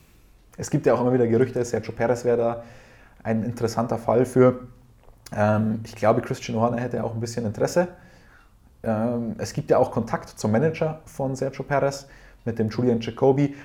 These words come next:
Allerdings soll der Kontakt zwischen Christian Horner und Jacobi nur da sein, weil Jacobi auch noch für Sebastian Buemi zuständig ist. Und Buemi,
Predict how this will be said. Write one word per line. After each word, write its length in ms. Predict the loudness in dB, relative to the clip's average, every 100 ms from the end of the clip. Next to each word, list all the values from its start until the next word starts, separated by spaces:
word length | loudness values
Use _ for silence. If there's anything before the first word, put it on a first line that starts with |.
| -6
Allerdings 380 | 2 4 4 4
soll 120 | 4
der 100 | 2
Kontakt 480 | 2 0 0 -2 -6
zwischen 240 | -6 -4 -4
Christian 340 | -6 -6 -2
Horner 260 | 0 0 0
und 160 | -2
Jacobi 320 | -4 0 2
nur 200 | 4 2
da 180 | 4 4
sein, 320 | 4 2 2
weil 260 | 0 0 -2 -4
Jacobi 400 | -4 0 0 0
auch 220 | -2 -2
noch 140 | -6
für 260 | -8 -6 -4
Sebastian 420 | -4 -4 -4 -2
Buemi 360 | 4 4 6 2
zuständig 480 | 0 -2 0 0 0
ist. 120 | -4
Und 100 | -6
Buemi, 400 | -2 0 0 -2